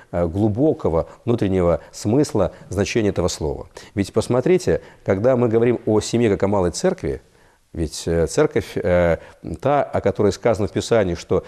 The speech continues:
«созиду церковь мою, и врата ада не одолеют», ей это та, которая есть, э,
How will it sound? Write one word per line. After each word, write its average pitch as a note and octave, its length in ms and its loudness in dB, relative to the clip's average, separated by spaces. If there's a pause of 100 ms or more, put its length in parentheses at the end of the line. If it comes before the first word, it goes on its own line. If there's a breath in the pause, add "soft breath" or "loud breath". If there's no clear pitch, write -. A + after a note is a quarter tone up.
(140 loud breath)
«созиду G2 320 -2
церковь F2 320 -2
мою, A#2+ 280 0 (100)
и G#2+ 120 0
врата G#2 340 0
ада F2+ 220 0
не D#2+ 80 -2
одолеют», D#2+ 420 -2 (220 loud breath)
ей C#3+ 240 2
это C#3+ 480 0 (320 loud breath)
та, D#3 160 0
которая B2 640 2
есть, G#2+ 480 -2
э, G2 300 2